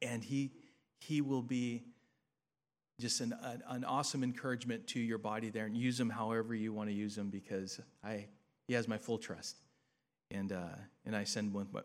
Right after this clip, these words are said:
with my blessing. That should, at some point, that should be any of you,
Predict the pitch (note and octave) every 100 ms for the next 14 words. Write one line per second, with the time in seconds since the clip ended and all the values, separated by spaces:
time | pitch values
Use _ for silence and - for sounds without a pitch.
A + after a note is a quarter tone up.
0 | - G2 G2+ F#2 F2+ F2+ - - _ _
1 | _ _ _ _ _ _ _ _ _ _
2 | _ _ _ _ _ _ _ _ _ _
3 | C3+ A3 - B3+ - D3 G#3+ A#3 A#3 F#3+
4 | A#3+ A#3+ A3+ A3+ G#3+ G3 - - A#3 C#4
5 | A#3+ D#3 C#3+ A#2+